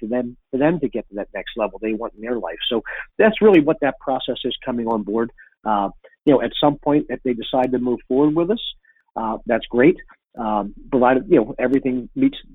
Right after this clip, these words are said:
you know, their standards and our standards, we move forward and go into a franchise agreement. And from there, it typically takes anywhere between four to six weeks to get open. Uh, so during that four to six weeks, you know, we're basically,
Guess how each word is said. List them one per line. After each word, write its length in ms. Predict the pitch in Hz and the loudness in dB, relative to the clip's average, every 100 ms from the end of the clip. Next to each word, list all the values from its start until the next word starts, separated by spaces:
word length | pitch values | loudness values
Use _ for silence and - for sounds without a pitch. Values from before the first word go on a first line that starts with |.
| - | -2
you 140 | 151 | 2
know, 120 | 104 101 | 2 0
their 160 | 127 131 | -2 0
standards 360 | 143 131 143 135 | 2 0 -2 -6
and 80 | 120 | -8
our 140 | 127 | -6
standards, 380 | 135 131 151 - - _ _ _ _ _ - | -4 -4 -4 -8 -16 _ _ _ _ _ 2
we 100 | 160 | 6
move 160 | 165 170 | 6 6
forward 260 | 180 180 160 | 6 4 2
and 80 | 147 | 0
go 60 | |
into 180 | 156 151 | 0 -2
a 80 | 151 | -2
franchise 380 | 151 160 117 104 | -4 -4 -4 -4
agreement. 340 | 107 87 90 - - - | -6 -8 -10 -14 -18 -4
And 160 | - 131 | 0 2
from 160 | 143 143 | 4 4
there, 220 | 180 151 | 6 4
it 80 | - | 2
typically 320 | 185 - 139 | -4 -2 -2
takes 280 | 135 135 131 - - | -2 -2 -2 -6 -4
anywhere 380 | 131 131 131 120 | 0 2 2 0
between 420 | 120 - 117 - | -6 -8 -10 -2
four 160 | 139 131 | 2 2
to 40 | - | 0
six 160 | 117 - | -6 -4
weeks 180 | 117 113 - | -4 -4 -12
to 60 | |
get 180 | - 98 | -12 -6
open. 240 | 87 - - _ - - _ | -6 -8 -14 _ -20 -20 _
Uh, 300 | 113 110 104 - - - | -4 -2 -2 -4 -14 -2
so 280 | 135 123 123 - | 4 4 4 2
during 280 | 131 147 139 | 4 4 4
that 200 | - - | -2 2
four 120 | 143 | 2
to 80 | 131 135 | 2 -4
six 200 | - 127 | -6 -2
weeks, 240 | 127 - - - - - - - | -2 -2 -14 -18 -20 -20 -20 -2
you 60 | 123 | 0
know, 180 | 110 - | 0 0
we're 140 | 110 | -2
basically, 800 | 85 127 131 135 113 123 117 110 | 2 4 4 0 0 2 2 -4